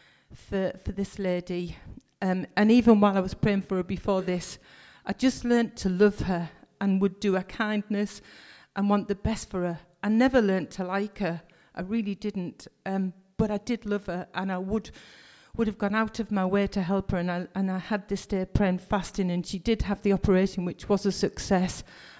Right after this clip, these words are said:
And I was so, so thankful. Yeah,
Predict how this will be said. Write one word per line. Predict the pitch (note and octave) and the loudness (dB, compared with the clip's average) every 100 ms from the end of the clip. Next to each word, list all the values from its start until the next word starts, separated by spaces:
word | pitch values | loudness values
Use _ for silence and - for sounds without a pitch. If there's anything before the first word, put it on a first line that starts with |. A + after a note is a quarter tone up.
| - | -4
And | - G#3 | 2 6
I | |
was | F#3+ F#3+ | 8 6
so, | - A#3+ G#3+ G#3 - - - - | 6 8 8 6 0 -18 -20 -12
so | - G#3+ | -4 -2
thankful. | - - F#3 D#3 - F3+ E3+ - - _ | -4 -8 -8 -10 -2 -2 -2 -8 -20 _
Yeah, | G3+ F#3 | -18 -16